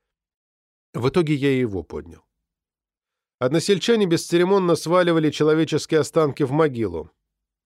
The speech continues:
Кости ударялись одна о другую, ломались и крошились. Я кинул туда же половину человеческого черепа, а потом застыл в нерешительности с огромным собачьим черепом в руках.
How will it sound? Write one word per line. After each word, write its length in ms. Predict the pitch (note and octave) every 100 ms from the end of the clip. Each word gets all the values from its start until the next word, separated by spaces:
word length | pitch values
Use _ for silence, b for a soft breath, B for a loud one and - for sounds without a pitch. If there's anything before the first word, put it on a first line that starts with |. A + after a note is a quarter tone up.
| _ -
Кости 300 | F#3 - D3
ударялись 520 | C3 C#3 C#3+ B2 -
одна 300 | B2+ B2+ C3
о 40 |
другую, 500 | A2+ A#2 C3 F#3 D#3
ломались 520 | B2+ A#2+ C#3+ C#3+ A#2
и 40 | A2+
крошились. 640 | G#2+ G#2+ - E3+ C3+ - _ _ _ _ _ _ _ _ _ _ _ -
Я 200 | D#3 G3
кинул 280 | A3 G#3
туда 240 | F3+ G#3+ A3
же 120 | F3
половину 420 | E3+ F3 F3 E3+
человеческого 680 | - E3+ F3+ A3+ - - F3+
черепа, 440 | - F#3 E3 E3
а 40 | D3+
потом 380 | D#3 D#3 G#3+ E3
застыл 380 | D#3+ - F3+
в 60 | C#3
нерешительности 800 | D#3 D#3 - G#3 F#3 F3 D#3+ -
с 120 | D3
огромным 420 | D3+ C#3 E3+ E3+ D3+
собачьим 560 | - F#3 C#3+ - A2
черепом 500 | - C3 G#2 G2 G#2
в 60 | F#2+
руках. 460 | A#2 - E2 -